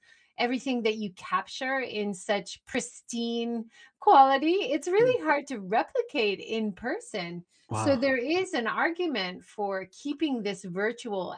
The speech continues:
Speaker 1: aspect of the tours, right, Andrew?
Speaker 2: Totally. And, and, and you really said a lot there, you know, I, um, I had never done any of this kind of work before the pandemic,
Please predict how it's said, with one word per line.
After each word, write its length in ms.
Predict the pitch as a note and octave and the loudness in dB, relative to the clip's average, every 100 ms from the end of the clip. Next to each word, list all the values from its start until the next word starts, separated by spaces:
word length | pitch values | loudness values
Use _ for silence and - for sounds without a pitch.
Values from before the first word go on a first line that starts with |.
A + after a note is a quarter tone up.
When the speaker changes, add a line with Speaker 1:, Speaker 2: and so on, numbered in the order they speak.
| - | -8
Speaker 1:
aspect 540 | - C4+ - A3 G#3+ | -8 -8 -4 -4 -2
of 140 | F#3+ E3+ | -6 -6
the 100 | F3+ | -8
tours, 600 | - D#4+ G4+ F#3 E3 - | -6 -4 -2 -4 -6 -6
right, 180 | A3 C#4 | -6 -4
Andrew? 260 | C4+ C#4 F4+ C5 _ _ _ - _ | -8 -6 -6 -8 _ _ _ -20 _
Speaker 2:
Totally. 500 | - G3 D#3+ G#2 G#2 - | 8 10 10 6 2 0
And, 280 | C3+ C3+ | 2 2
and, 420 | C#3 C#3 C#3 C3+ - | 0 0 0 -2 -4
and 380 | C3 C3 C3 - | -2 -2 -4 -8
you 480 | D3+ E3 E3+ D#3 - _ _ - - | -6 -2 0 -2 -6 _ _ -14 -4
really 240 | D3+ D3 | -2 -2
said 220 | - D3 | -2 -2
a 40 | C3 | 0
lot 260 | C#3 C3 | 0 0
there, 260 | - G#2 G2+ | -2 -2 -4
you 120 | F2 | -8
know, 180 | B2 A#2 - | -4 -2 -2
I, 360 | B2 B2 B2+ B2+ | -2 -2 -2 -2
um, 440 | G2+ A#2+ A#2+ A#2 - - - - | -2 -4 -6 -8 -18 -20 -16 -8
I 80 | |
had 200 | B2 C3 | -2 -2
never 640 | A#2 A#2+ C3 D3 D3+ D3 C#3 | -2 -4 -2 0 2 0 -2
done 320 | C3 C3 B2 | -4 -4 -2
any 240 | G2 B2 | -4 -4
of 80 | B2 | -4
this 120 | A#2+ | -6
kind 200 | - B2 | -8 -8
of 120 | A#2+ A2 | -6 -4
work 220 | A2+ - | -4 -4
before 300 | A#2 - A#2+ | -6 -4 -4
the 100 | A#2 | -4
pandemic, 640 | A2+ A2 G#2+ G#2 A2 - | -4 -4 -4 -4 -6 -10